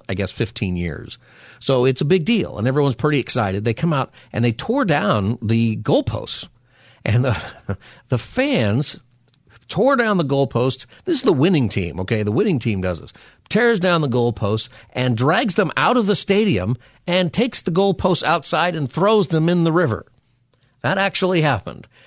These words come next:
And that, they were so excited about the victory. I don't know what tearing down the goalposts, where that even started from. But a funny thing about it is the Tennessee football, uh, organization from the school,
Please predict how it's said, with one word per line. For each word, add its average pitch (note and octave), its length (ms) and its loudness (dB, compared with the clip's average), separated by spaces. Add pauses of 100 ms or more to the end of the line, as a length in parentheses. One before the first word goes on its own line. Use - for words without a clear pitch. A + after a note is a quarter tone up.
(140)
And A#2+ 380 0
that, D#3 220 0
they D#3+ 100 4
were A2+ 60 2
so F#3+ 180 0
excited D3+ 400 0
about A#2+ 260 0
the A#2+ 60 -4
victory. B2+ 340 -4
I - 60 0
don't F#3 140 2
know F#3+ 60 4
what E3 140 -4
tearing D#3 260 0
down C#3 160 0
the A#2 60 -2
goalposts, C3+ 640 0
where B2+ 160 0
that B2 220 -2
even G#2 180 -2
started B2+ 400 -2
from. A2 300 -2 (500)
But B2 300 0
a A2+ 40 -4
funny C4 260 -2
thing E3+ 180 -2
about C3 240 0
it E2+ 180 -6 (260)
is A#2+ 600 0
the A#2 160 -4
Tennessee F3 380 0
football, G#2+ 680 -2 (400)
uh, G#2 680 -2
organization G#2 840 -2
from A2+ 180 -2
the G2+ 60 0
school, A#2 460 0